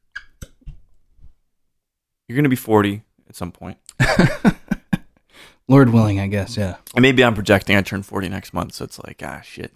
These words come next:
Speaker 1: you know. Creatively,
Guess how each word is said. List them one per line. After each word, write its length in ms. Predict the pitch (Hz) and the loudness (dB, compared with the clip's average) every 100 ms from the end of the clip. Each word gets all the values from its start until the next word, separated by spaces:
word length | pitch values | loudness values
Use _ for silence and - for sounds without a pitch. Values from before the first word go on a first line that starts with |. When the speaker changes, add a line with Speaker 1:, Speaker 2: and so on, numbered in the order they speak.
| - | -16
Speaker 1:
you 100 | - | -14
know. 100 | - _ _ _ _ _ _ _ _ _ _ _ _ - - _ _ _ _ _ _ _ _ _ _ _ | -14 _ _ _ _ _ _ _ _ _ _ _ _ -20 -20 _ _ _ _ _ _ _ _ _ _ _
Creatively, 720 | - 120 127 123 120 127 | 2 4 4 0 -4 -6